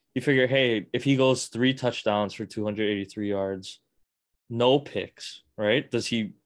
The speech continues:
does that make him win the M V P? Uh, Donald obviously had all those pressures, had the sacks, uh, and the big game, literal game sealing play at the end there too, right?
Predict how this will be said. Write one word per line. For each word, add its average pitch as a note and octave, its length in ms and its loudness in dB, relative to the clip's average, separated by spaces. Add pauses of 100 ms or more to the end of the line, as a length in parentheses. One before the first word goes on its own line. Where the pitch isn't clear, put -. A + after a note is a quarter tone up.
(420)
does G#2 140 -10
that A2 180 2
make B2 160 0
him C#3+ 340 -2
win C#3+ 360 0
the D#3 80 0
M D#3 140 0
V D3+ 120 -2
P? D#3+ 360 -4 (440)
Uh, G#2 520 -2 (180)
Donald B2+ 380 4
obviously A#2 640 2
had G#2 200 -2
all G#2+ 200 2
those G#2+ 160 0
pressures, G#2+ 640 -4 (480)
had A2 220 0
the A2 60 -4
sacks, - 760 -2 (340)
uh, G2+ 220 -2
and G2+ 240 -4
the G#2 60 -4
big G2+ 440 -2 (580)
game, A#2 460 -2
literal A#2 420 2
game A#2 360 -2
sealing A2 420 -4
play G#2 240 -4
at G2 100 -6
the G2+ 80 -6
end G2+ 220 -6
there G2 160 -4
too, G2+ 260 -6
right? G2+ 280 -6